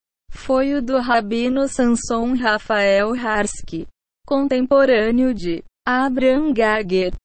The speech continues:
que lutou com sucesso essas maquinações, adotando a filosofia da Torá em Deresh Eretz Torá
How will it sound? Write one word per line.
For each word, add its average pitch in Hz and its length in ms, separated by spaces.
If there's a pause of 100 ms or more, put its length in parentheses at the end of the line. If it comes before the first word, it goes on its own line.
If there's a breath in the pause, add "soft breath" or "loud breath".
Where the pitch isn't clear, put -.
(100)
que 262 180
lutou 240 400
com 240 280
sucesso 233 840
essas 269 420
maquinações, 208 1400 (540)
adotando 254 880
a 247 120
filosofia 208 960
da 254 180
Torá 262 400
em 220 340
Deresh 214 600
Eretz 262 640
Torá 196 540